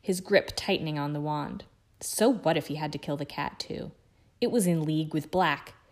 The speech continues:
If it was prepared to die, trying to protect Black, that wasn't Harry's business. If Black wanted to save it, the,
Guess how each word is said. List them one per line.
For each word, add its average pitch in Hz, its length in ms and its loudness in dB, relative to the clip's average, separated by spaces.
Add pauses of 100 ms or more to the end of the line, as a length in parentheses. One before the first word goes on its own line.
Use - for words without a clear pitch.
(160)
If - 180 -6
it 208 160 6
was 247 140 4
prepared 269 420 6
to 269 80 -2
die, 262 400 2 (200)
trying 208 300 2
to 220 60 -2
protect 233 480 -2
Black, 208 380 2 (260)
that - 140 4
wasn't 175 220 0
Harry's 143 400 -2
business. 156 540 -6 (460)
If - 220 -2
Black 233 300 6
wanted 240 280 6
to 208 80 -4
save 214 300 4
it, 247 300 0
the, 190 180 -6